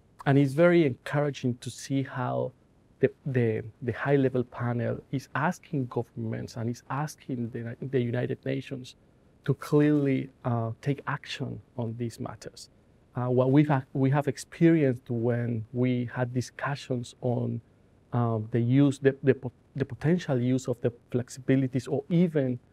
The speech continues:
uh, the declaration of, uh, a product as of public health interest, um, is something that, um, we just clearly saw how, uh, there's a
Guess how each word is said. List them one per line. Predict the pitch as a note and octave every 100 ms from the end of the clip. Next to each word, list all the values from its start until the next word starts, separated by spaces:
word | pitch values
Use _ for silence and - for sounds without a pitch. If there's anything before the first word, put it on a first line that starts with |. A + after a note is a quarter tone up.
| _ _ -
uh, | A#2+ A#2
the | B2
declaration | B2 B2+ C3 A#2 B2+ C#3 - C#3 B2 B2 -
of, | A#2+ A2+ A2+ A2+ _ _ -
uh, | A#2+ A2+ A2 A2 _ _ -
a | - -
product | - D3 C3+ B2 - -
as | A#2+ A#2+ A2 - -
of | - A2+
public | - C3+ B2+ -
health | B2
interest, | F3 F#3 F#3+ B2 A#2 - _ _ _ _ _ -
um, | B2+ B2 B2+ -
is | D#3+ -
something | F#3 D#3+ - C#3
that, | B2+ C3 B2+ - _ -
um, | A#2+ A#2 A#2 - _ _ _ -
we | C3+ C3+
just | C#3 B2+ B2+ - - _ _ _ _ _ _ _ _ _ _ _ _ _ _ _ -
clearly | - D#3+ D3+ C#3+ B2+
saw | - - B2+ B2
how, | A#2+ - C3+ B2 A#2+ A#2+ B2+ B2 _ _ _ _
uh, | B2+ A#2+ A2+
there's | B2 B2+ B2
a | A#2 A2